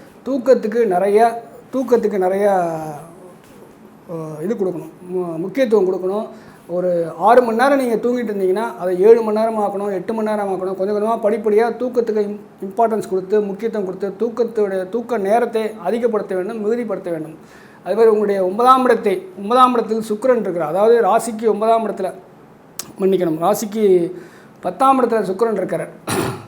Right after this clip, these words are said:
ராசிக்கு பத்தாம் இடம்னா துலாம், துலாத்துல சுக்கிரன் இருக்கார். சுக்கிரன் ஆட்சி பெற்று வலுவா இருக்காரு. அதே மாதிரி செவ்வாய் விருச்சிகத்துல ஆட்சி பெற்று வலுவா இருக்காரு. செவ்-, செவ்வாய் ஆட்சி, சுக்கிரன் ஆட்சி, சனி ஆட்சி.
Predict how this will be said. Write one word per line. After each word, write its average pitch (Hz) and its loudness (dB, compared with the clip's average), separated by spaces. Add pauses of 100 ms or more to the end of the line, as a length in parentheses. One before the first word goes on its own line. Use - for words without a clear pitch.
(200)
ராசிக்கு 185 -4
பத்தாம் 208 0
இடம்னா 202 -2 (680)
துலாம், 202 2 (100)
துலாத்துல 220 0
சுக்கிரன் 233 -2
இருக்கார். 160 -8
சுக்கிரன் 226 -8
ஆட்சி 214 -2
பெற்று 202 -2
வலுவா 196 -2
இருக்காரு. 185 -4
அதே 190 -4
மாதிரி 185 -4 (360)
செவ்வாய் 185 0
விருச்சிகத்துல 185 -4
ஆட்சி 170 -4
பெற்று 170 -8
வலுவா 151 -6
இருக்காரு. 147 -14
செவ்-, 190 -4
செவ்வாய் 185 0
ஆட்சி, 202 -4
சுக்கிரன் 202 -4
ஆட்சி, 190 -4
சனி 208 -4
ஆட்சி. 202 -4